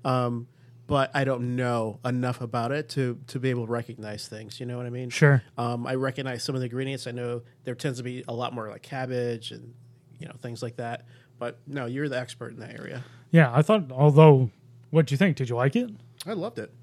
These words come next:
Speaker 2: Yeah, it was
Speaker 1: Yeah,
Speaker 2: very tasty.
Speaker 1: it was.
Speaker 2: And I, I was surprised, you know, sometimes these fusion-y things can get too mushed and muddled.
Speaker 1: Yeah.
Speaker 2: Muddled? Muddled.
Speaker 1: Yeah.
Speaker 2: And I'm not gonna say muddled. It's not a word. Uh,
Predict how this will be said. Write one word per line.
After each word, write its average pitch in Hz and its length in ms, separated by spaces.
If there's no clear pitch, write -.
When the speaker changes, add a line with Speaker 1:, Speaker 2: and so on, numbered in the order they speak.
Speaker 2:
Yeah, 202 120
it 156 40
was 123 80
Speaker 1:
Yeah, 190 60
Speaker 2:
very 208 160
tasty. 151 420
Speaker 1:
it 151 120
was. 143 400
Speaker 2:
And 165 120
I, 151 80
I 165 160
was 143 200
surprised, 147 440
you 147 60
know, 143 80
sometimes 160 380
these 131 140
fusion-y 147 400
things 143 340
can 139 200
get 143 300
too - 180
mushed 139 480
and 131 180
muddled. 139 440
Speaker 1:
Yeah. 113 180
Speaker 2:
Muddled? 127 440
Muddled. 113 720
Speaker 1:
Yeah. 120 260
Speaker 2:
And 135 80
I'm 139 80
not 135 180
gonna 139 140
say 131 140
muddled. 123 460
It's 131 180
not 117 160
a 110 40
word. 107 280
Uh, 123 240